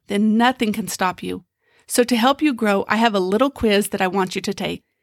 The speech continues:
It's called the What's Your Special Educator Superpower Quiz, and it's just a short, fun little assessment about where your strengths lie,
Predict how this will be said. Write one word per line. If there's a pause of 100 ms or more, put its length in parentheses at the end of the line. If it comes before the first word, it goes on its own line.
(100)
It's
called
the
What's
Your
Special
Educator
Superpower
Quiz,
and
it's
just
a
short,
fun
little
assessment
about
where
your
strengths
lie,